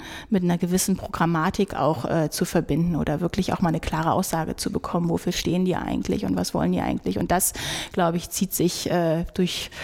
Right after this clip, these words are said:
Fragen von, äh, Identität, vielleicht auch, wie geht man mit dem Krieg um, kommen wir gleich nochmal rauf, und Wirtschaft eben auch. Man kann diese klare Programmatik nicht erkennen, sie sind doch sehr austauschbar am Ende. Und, äh, das ist, glaub ich, sehr, ja,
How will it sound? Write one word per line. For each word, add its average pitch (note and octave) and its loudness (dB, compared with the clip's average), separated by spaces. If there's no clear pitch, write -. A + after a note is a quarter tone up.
Fragen - -2
von, E3+ 0
äh, C#3+ 0
Identität, F3 0
vielleicht - -2
auch, - -4
wie F3+ 0
geht F3+ 0
man E3 2
mit E3 0
dem E3 2
Krieg - 0
um, - 2
kommen F#3+ 0
wir E3 0
gleich F3 0
nochmal G3 2
rauf, E3 0
und D3 2
Wirtschaft - 0
eben D#3 -2
auch. D3 0
Man D3+ 2
kann - -2
diese E3 2
klare D#3+ 0
Programmatik - -4
nicht - -2
erkennen, - 0
sie F#3+ -2
sind F3+ 0
doch F#3 -2
sehr - 0
austauschbar - -2
am - 0
Ende. B2+ 0
Und, E3+ 0
äh, E3+ 0
das E3+ -2
ist, - -2
glaub F3+ 2
ich, F3+ -2
sehr, E3+ 0
ja, D#3 2